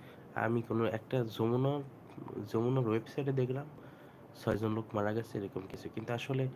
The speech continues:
ওখানে অনেক লোক আহত হয়েছে, অনেক লোক মারা গেছে, কিন্তু এটা নিউজে আসে নাই। তো এই ভিডিওটা, আহ, সংরক্ষণ করে রাখছি,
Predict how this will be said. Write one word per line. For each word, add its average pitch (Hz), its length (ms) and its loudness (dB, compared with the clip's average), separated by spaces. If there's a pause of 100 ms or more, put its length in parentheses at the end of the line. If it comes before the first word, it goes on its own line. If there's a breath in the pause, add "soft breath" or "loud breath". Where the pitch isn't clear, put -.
(560 loud breath)
ওখানে 131 380 4
অনেক 127 300 4
লোক 107 100 0
আহত 101 300 0
হয়েছে, 92 300 -6
অনেক 92 280 -2 (100)
লোক 92 100 -4 (100)
মারা 82 180 -6
গেছে, 85 240 -10
কিন্তু - 220 -8
এটা 90 220 -6 (180)
নিউজে 98 300 -2 (600)
আসে - 240 -6
নাই। 117 160 -6 (1080)
তো 82 180 -6
এই 85 120 -8
ভিডিওটা, 101 680 2 (320)
আহ, 85 260 -8 (680)
সংরক্ষণ 117 500 2
করে 90 180 0
রাখছি, - 360 -4